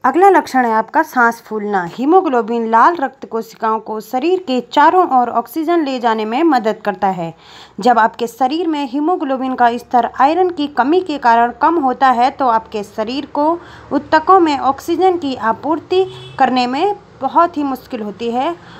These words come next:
और जब आपकी मांसपेशियों को ऑक्सीजन नहीं मिलती है, तो चलने या किसी अन्य कार्य को करते समय आपको थकान महसूस होती है।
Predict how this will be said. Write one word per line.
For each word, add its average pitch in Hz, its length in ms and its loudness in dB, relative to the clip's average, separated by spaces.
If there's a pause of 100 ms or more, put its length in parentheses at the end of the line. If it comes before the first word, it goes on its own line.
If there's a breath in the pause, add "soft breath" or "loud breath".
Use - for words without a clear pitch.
(140 loud breath)
और 247 220 4
जब 247 200 0
आपकी 240 300 -6
मांसपेशियों 233 640 -8
को 277 340 -4 (300 loud breath)
ऑक्सीजन 320 460 0
नहीं 269 320 -2
मिलती 285 340 -4
है, 247 140 -6
तो 262 160 -8
चलने 269 560 0
या 254 120 4
किसी 240 320 -8
अन्य 294 360 -2
कार्य 233 360 -2
को 226 200 -4
करते 226 360 -4
समय 247 280 -4
आपको 214 460 -4 (340 loud breath)
थकान 262 380 2
महसूस 247 760 -4
होती 220 340 -8
है। 180 400 -8